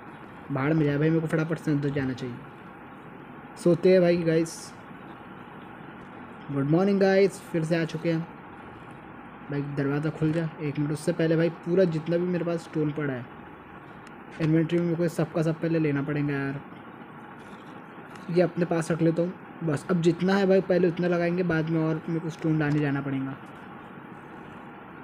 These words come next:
भाई मेरे को लगा ही था, मेरे को इनकी आवाज़ आ गई थी। मर जा भाई, तुम एक दो होते हो तो मेरे को डर नहीं लगता भाई तुमसे। भाई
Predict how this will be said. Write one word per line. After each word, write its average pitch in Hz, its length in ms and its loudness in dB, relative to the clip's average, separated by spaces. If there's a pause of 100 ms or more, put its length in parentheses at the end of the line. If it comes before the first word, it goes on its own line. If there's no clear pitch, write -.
(180)
भाई 151 120 0 (2750)
मेरे 165 160 -4
को 220 100 8
लगा 165 240 8
ही 185 80 10
था, 185 100 4
मेरे 185 120 6
को 233 100 6
इनकी 202 220 6
आवाज़ 165 320 4
आ 147 60 4
गई 139 180 2
थी। 131 160 -6 (2500)
मर 147 220 2
जा 156 160 4 (1400)
भाई, 202 120 6
तुम 233 200 6
एक 226 180 10
दो 262 100 8
होते 240 240 10
हो 247 60 4
तो 247 80 4
मेरे 226 160 6
को 220 80 8
डर 180 140 6
नहीं 160 140 4
लगता 175 220 0
भाई 180 120 0
तुमसे। 160 320 -6 (1700)
भाई 165 120 0